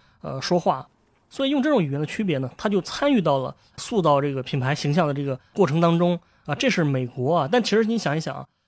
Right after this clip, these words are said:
这种东西我们国内也并不陌生，就大家应该并不陌生。其实你想想，这个东西其实非常广泛的存在于我们的生活当中。这里我举个最简单的例子啊，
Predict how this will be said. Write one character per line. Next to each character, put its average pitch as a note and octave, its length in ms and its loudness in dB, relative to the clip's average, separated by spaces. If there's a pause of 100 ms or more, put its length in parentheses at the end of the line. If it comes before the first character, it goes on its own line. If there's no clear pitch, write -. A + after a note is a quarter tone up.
(140)
这 C#4+ 240 2
种 C3 260 -2
东 G#3+ 220 0
西 F#3+ 80 2
我 C3 180 0
们 C#3 340 0 (220)
国 D#3 200 4
内 G#3 280 2
也 B2+ 500 -6 (440)
并 G3+ 180 6
不 C#3 80 -2
陌 D#3 180 2
生， B2+ 280 -2
就 E3+ 80 4
大 G#3+ 100 2
家 G#3+ 140 4
应 A3+ 80 2
该 G#3+ 100 2
并 G3+ 180 0
不 D#3 60 2
陌 C3+ 100 -2
生。 B2+ 160 -8 (200)
其 - 80 -2
实 A#3+ 60 4
你 B3+ 60 6
想 C4 120 8
想， A3 40 6
这 F#3+ 60 4
个 A#3+ 60 2
东 A#3+ 120 4
西 G3 60 -2
其 - 60 -8
实 A3+ 120 0
非 D4 300 -2
常 C#3+ 300 -2
广 B2 240 -6
泛 A3 160 -6
的 E3 80 0
存 C#3+ 160 -6
在 C#3+ 80 -2
于 D3+ 60 -4
我 C3 100 -4
们 B2+ 80 -6
的 B2+ 40 -4
生 E3 200 -4
活 C#3 120 -2
当 B2+ 160 -4
中。 B2+ 160 -6 (380)
这 G3+ 80 0
里 A3 60 2
我 A3 100 4
举 E3+ 100 2
个 F3+ 80 2
最 A3+ 200 0
简 C3 220 -2
单 F#3+ 140 4
的 G3+ 80 4
例 C#3+ 160 -2
子 B2+ 60 -6
啊， B2+ 160 -10